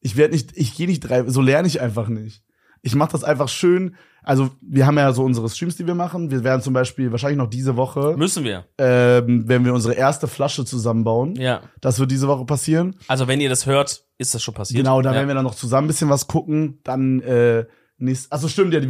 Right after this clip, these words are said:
Speaker 1: nehmen ein bisschen, wir produzieren grad ein bisschen vor, weil ich jetzt nächste Woche im Urlaub bin. Ähm,
Speaker 2: Ah, ja, stimmt, ja, das, das wird passiert sein. Wenn
Speaker 1: das
Speaker 2: ihr das
Speaker 1: wird,
Speaker 2: hier
Speaker 1: oh
Speaker 2: hört,
Speaker 1: mein Gott, ja.
Speaker 2: wenn ihr das hier hört, werden wir in der Woche, also quasi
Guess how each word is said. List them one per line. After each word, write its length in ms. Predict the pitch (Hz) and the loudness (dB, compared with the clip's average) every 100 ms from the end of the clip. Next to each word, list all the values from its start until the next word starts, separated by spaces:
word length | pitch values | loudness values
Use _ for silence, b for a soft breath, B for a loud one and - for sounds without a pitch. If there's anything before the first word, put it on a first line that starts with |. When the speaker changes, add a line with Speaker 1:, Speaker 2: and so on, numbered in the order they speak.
| 143 | 2
Speaker 1:
nehmen 160 | 151 | 4
ein 20 | |
bisschen, 240 | 147 - 139 | 2 2 0
wir 120 | 135 | 0
produzieren 340 | 139 143 160 | 0 -2 0
grad 80 | 143 | 2
ein 40 | 127 | 0
bisschen 180 | 135 | -2
vor, 160 | 120 139 | 0 2
weil 80 | 120 | 0
ich 100 | - | -2
jetzt 260 | 147 110 | -8 -6
nächste 240 | 120 131 123 | -4 -6 -6
Woche 120 | 117 | -8
im 80 | 113 | -6
Urlaub 300 | 131 123 107 | -6 -6 -6
bin. 260 | 120 143 _ B B B B B - | -8 -8 _ B B B B B -2
Ähm, 300 | 123 120 117 | 0 2 2
Speaker 2:
Ah, 60 | |
ja, 80 | 117 | 0
stimmt, 440 | 113 175 220 165 - | 2 2 2 0 0
ja, 240 | 147 120 107 | 0 0 -2
das, 160 | 123 | -6
das 360 | 156 131 131 139 | -6 -4 -4 -4
wird 180 | 185 196 | -6 -6
passiert 400 | - 135 160 135 | -6 -6 -6 -4
sein. 260 | 175 143 110 b b | -4 -4 -8 b b
Wenn 120 | - 147 | -4 -2
Speaker 1:
das 40 | |
Speaker 2:
ihr 60 | - | 2
das 200 | 185 - | 0 2
Speaker 1:
wird, 80 | 196 | 2
Speaker 2:
hier 80 | 151 | 4
Speaker 1:
oh 40 | |
Speaker 2:
hört, 160 | 175 143 | 4 2
Speaker 1:
mein 140 | 139 | 0
Gott, 320 | 135 147 - | 2 2 2
ja. 120 | 135 139 143 | 2 4 4
Speaker 2:
wenn 60 | |
ihr 60 | 113 | 4
das 180 | 180 - | 2 0
hier 160 | 147 | 0
hört, 420 | 151 165 220 - | 2 2 0 -4
werden 240 | 143 170 160 | -2 -2 -2
wir 100 | 156 | -4
in 220 | 131 120 | -6 -4
der 300 | 139 190 175 | -2 0 0
Woche, 460 | 190 190 208 214 277 | 0 0 -4 -4 -6
also 220 | 127 135 | -6 -6
quasi 500 | 131 135 127 120 117 | 0 2 2 -2 -6